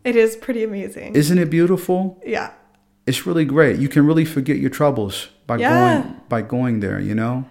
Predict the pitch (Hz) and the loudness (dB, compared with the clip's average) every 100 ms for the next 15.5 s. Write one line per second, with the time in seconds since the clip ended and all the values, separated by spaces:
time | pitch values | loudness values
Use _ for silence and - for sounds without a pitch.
0 | _ 240 269 269 254 240 226 214 233 240 | _ -2 -2 0 -2 -2 -4 -2 0 0
1 | 240 240 226 214 - 220 208 208 202 - | 0 -2 -6 -6 -6 -4 -4 -4 -4 -4
2 | 196 - 202 196 190 196 196 - 208 214 | -8 -10 -8 -6 -6 -6 -6 -6 -6 -4
3 | 208 202 202 208 196 208 196 202 202 - | -4 -6 -8 -8 -8 -6 -6 -6 -10 -10
4 | 208 190 - 196 190 196 - - 214 220 | -8 -8 -8 -6 -6 -8 -14 -8 -6 -4
5 | 214 196 - 214 262 302 - - 87 92 | -4 -6 -6 -4 -4 -6 -12 -12 -6 -4
6 | 87 71 - _ 226 220 208 202 208 220 | -4 -8 -14 _ -2 0 0 -2 -6 -8
7 | - - 226 220 220 262 - 339 269 254 | -10 -4 -2 -2 -4 -10 0 4 4 2
8 | 262 262 - 208 233 254 - - - 240 | 0 -2 -2 -2 -2 -4 -8 -16 -10 -10
9 | 208 220 220 - 214 247 269 269 - 101 | -8 -8 -8 -6 -2 0 -2 -4 -10 -6
10 | 92 - - - 294 302 277 - 262 - | -6 -6 -6 -2 0 0 0 -2 -6 -6
11 | - 95 92 110 101 - 95 80 240 220 | -10 -8 -4 -2 -4 -4 -6 -6 -10 -10
12 | 226 - _ _ - 87 - 95 - 85 | -12 -16 _ _ -12 -6 -6 -6 -8 -12
13 | 95 _ - - 92 98 110 - _ _ | -12 _ -8 -6 -4 -6 -8 -14 _ _
14 | _ _ _ _ _ _ - 247 233 214 | _ _ _ _ _ _ -12 -4 -4 -4
15 | 196 220 233 208 - | -6 -8 -8 -8 -10